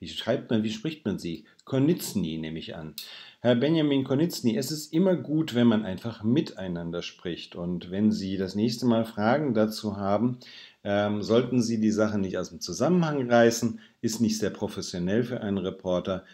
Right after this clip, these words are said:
Sie können gerne mit uns reden. Und der Herr, der dieses Schild mit Widerstand zwanzig zwanzig hochhebt, ist mir jetzt auch nicht als Parteimitglied bekannt. Ja, wie geht's weiter? Wir haben noch hier, wer hinter Widerstand zwanzig zwanzig, äh, steckt, fragt Julia Klaus. Und, ähm,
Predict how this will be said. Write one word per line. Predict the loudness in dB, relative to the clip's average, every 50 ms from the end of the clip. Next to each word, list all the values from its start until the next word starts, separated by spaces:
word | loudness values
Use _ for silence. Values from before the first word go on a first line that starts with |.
| _ _
Sie | -4 -4 -2
können | 2 2 4 4 4 4
gerne | 4 2 2 2 0
mit | 0 0 -2 -4 -6
uns | -6 -6 -6 -6 -4
reden. | -2 0 2 4 4 4 2 0 -6 -12 -20 -20 -20 _
Und | -6 -4 -2 -2 -2 -4 -6 -6 -4
der | -2 -2 -2 -2
Herr, | -2 -2 0 0 0 0
der | -2 -2 -2 -2 -2
dieses | -2 -4 -6 -6 -6 -6 -6
Schild | -6 -4 -2 -2 -2 -2 -2
mit | -6 -8 -8 -8
Widerstand | -6 -2 -2 -2 -2 -4 -4 -6 -6 -6 -6
zwanzig | -8 -8 -8 -8 -8 -8 -10 -12 -14 -10
zwanzig | -4 -2 0 0 0 -2 -4 -2 0
hochhebt, | 0 0 0 0 -4 -4 -4
ist | -6 -10 -8 -6
mir | -6 -6
jetzt | -6 -6 -8 -10
auch | -12 -12 -8
nicht | -6 -6 -4 -4 -6 -6
als | -8 -8 -8 -10
Parteimitglied | -12 -14 -12 -12 -10 -8 -6 -6 -8 -8 -10 -10 -10 -10 -10 -12 -16 -20 -20 -20 -20 _ _ _
bekannt. | 4 4 4 4 2 -2 -2 -4 -8 -14 -16 -16 -18 -20 _ _ _ _ -20 -20 -20 -20 -20 -20 -20 -20 -20 -20 -20 _ _ _ _ _ 0
Ja, | 6 6 8 8 8 6
wie | 4 4
geht's | 2 0 -2 2 4
weiter? | 4 4 6 4 4 2 2 2 2 2
Wir | 0 0
haben | 2 4 4 4
noch | 4 4 2
hier, | -2 -2 -2 -2 -2 -2 0
wer | 0 0
hinter | 0 0 -2 -2 -2 -2 -4
Widerstand | -2 0 0 0 0 0 -2 -2 -2
zwanzig | -2 -2 -2 -2 -2 -4 -6 -10 -14 -8
zwanzig, | -4 -2 -2 -2 -2 -4 -4 -6 -6 -6 -6 -6 -4 -2
äh, | -2 -2
steckt, | -2 -4 -4 -4 -4 -4 -4 -6 -12 -18
fragt | -14 -10 -6 -4 -2 -4 -4 -6 -10
Julia | -10 -6 -2 2 4 4 4 2 0 -2 -4 -6
Klaus. | -10 -10 -10 -8 -6 -6 -4 -4 -2 -4 -4 -6 -6 -8 -8 -6
Und, | -4 -4 -4 -4 -4 -6 -8 -8 -6 -6
ähm, | -4 -2 -2 -4 -4 -6 -8